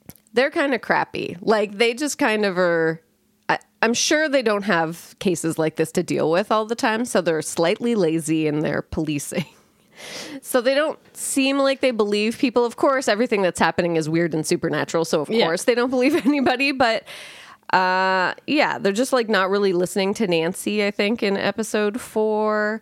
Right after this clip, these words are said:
Speaker 2: Mm-hmm.
Speaker 1: And, uh, Nancy is Michael's sister, and I don't know. You really
Speaker 2: Yeah.
Speaker 1: have to have watched the show <laughs> to listen to this episode, 'cause we're just gonna name off characters.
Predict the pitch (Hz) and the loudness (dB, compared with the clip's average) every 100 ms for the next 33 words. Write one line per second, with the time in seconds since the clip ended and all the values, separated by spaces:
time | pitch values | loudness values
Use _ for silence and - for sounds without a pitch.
0 | - 185 190 190 185 180 180 180 175 175 | -4 0 2 2 2 2 2 2 2 2
1 | 170 175 - - - _ _ - 156 143 | -2 -4 -6 -10 -20 _ _ -2 -2 0
2 | 147 139 - 147 135 147 139 - - - | -2 -2 -4 -6 -4 -6 -6 -8 -8 -12
3 | - - _ _ - - 165 - - 165 | -14 -18 _ _ -16 -8 -6 -6 -6 -4
4 | 165 165 160 147 - - - - 185 - | -2 -2 -2 -4 -4 -8 -4 -4 -2 -4
5 | - - 196 214 190 175 170 - - 170 | -2 -2 0 2 2 0 -2 -2 -4 -2
6 | 185 - 427 - 440 - 294 302 480 - | -2 0 0 2 2 0 0 0 2 2
7 | 370 466 277 339 269 269 233 226 226 185 | -2 -2 -2 0 -2 -2 -2 -2 -4 -2
8 | 180 185 185 208 226 233 208 175 175 160 | -2 -2 -2 -2 -2 0 0 0 0 0
9 | 170 - - 175 - - - - | -4 -4 -6 -6 -8 -18 -18 -18